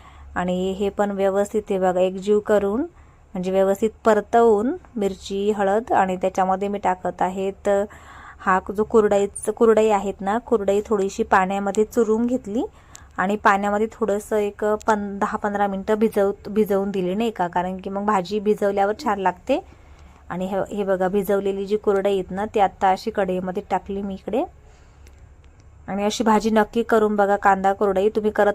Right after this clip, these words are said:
पण असाल, पण माझ्या पद्धतीनं अशी सिंपलशी भाजी, काही सोपी आहे, इतकी काही अवघड नाही आहेत, खूप सोपी आहे. तर नक्की अशी भाजी ट्राय करून बघा.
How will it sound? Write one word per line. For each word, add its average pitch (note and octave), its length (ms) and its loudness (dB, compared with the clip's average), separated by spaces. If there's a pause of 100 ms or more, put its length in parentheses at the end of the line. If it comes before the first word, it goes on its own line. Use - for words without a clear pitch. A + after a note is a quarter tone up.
पण G#3+ 140 2
असाल, G#3 280 2
पण G#3 160 -2
माझ्या G3 260 2
पद्धतीनं G3+ 540 -2
अशी B3 220 -2
सिंपलशी D#4 500 2
भाजी, G3 280 4
काही G#3+ 160 2
सोपी A3 440 0
आहे, G#3+ 40 4 (440)
इतकी - 200 -2
काही A3+ 140 6
अवघड G#3+ 360 8
नाही A#3 120 0
आहेत, G3 140 -4
खूप A#3 260 0
सोपी G#3+ 380 0
आहे. G3 180 0
तर G3+ 40 0
नक्की G3+ 380 -2
अशी G#3+ 180 -2
भाजी G3 260 -2
ट्राय F#3 260 0
करून G3 300 -4
बघा. G#3 320 -2